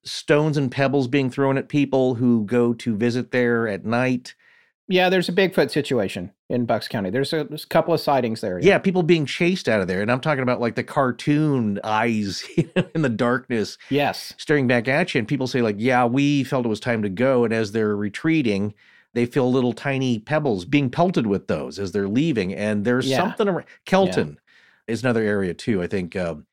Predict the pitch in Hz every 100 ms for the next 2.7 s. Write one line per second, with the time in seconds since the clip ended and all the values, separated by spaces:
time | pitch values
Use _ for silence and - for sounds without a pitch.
0 | _ _ 95 107 104 95 - 139 135 151
1 | 123 202 214 196 175 113 107 127 123 110
2 | 135 175 170 147 120 -